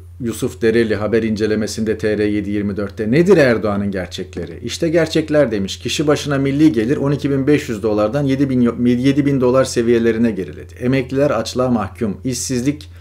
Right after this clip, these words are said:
tüike bile, tüike göre bile dokuz milyona dayandı. Çiftçi sayısı son on iki yılda yüzde kırk sekiz azaldı." Erdoğan'ın gerçekleri acı gerçekler.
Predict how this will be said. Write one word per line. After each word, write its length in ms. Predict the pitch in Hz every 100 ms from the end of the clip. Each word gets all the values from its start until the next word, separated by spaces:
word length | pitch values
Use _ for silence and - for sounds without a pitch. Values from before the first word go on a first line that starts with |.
| - - - -
tüike 600 | - 226 202 - 135 104
bile, 400 | 113 104 143 170 - - -
tüike 400 | - 185 170 151
göre 340 | 120 113 117
bile 240 | 104 123 123
dokuz 300 | 127 143 127
milyona 400 | 120 104 104 98
dayandı. 440 | 98 98 101 131
Çiftçi 360 | - 139 - 175
sayısı 460 | - 110 104 -
son 180 | 127 135
on 140 | 135 147
iki 200 | - 113
yılda 260 | 104 101
yüzde 320 | 113 123 135
kırk 160 | 135 110
sekiz 340 | - 98 127
azaldı." 400 | 104 92 95 87 - - - - - - - - - - - - - - - - - - - - -
Erdoğan'ın 580 | 110 113 104 101 98 95
gerçekleri 680 | 95 87 101 - 98 117
acı 240 | 113 104 101
gerçekler. 760 | 101 90 95 90 92 92 -